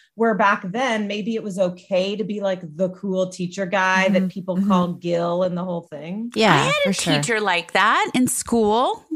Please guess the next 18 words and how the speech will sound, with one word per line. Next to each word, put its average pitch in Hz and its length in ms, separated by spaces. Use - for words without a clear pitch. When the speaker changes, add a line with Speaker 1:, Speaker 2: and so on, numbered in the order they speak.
Speaker 3:
the 226 60
school 214 400
that 185 180
I 165 120
went 160 340
to. 240 380
I 254 100
totally 392 400
had 302 180
a 262 40
Gil 226 240
Myers 196 440
teacher. - 400
Speaker 1:
Did 170 100
you 180 40
have 160 80
a 156 40
crush? 180 420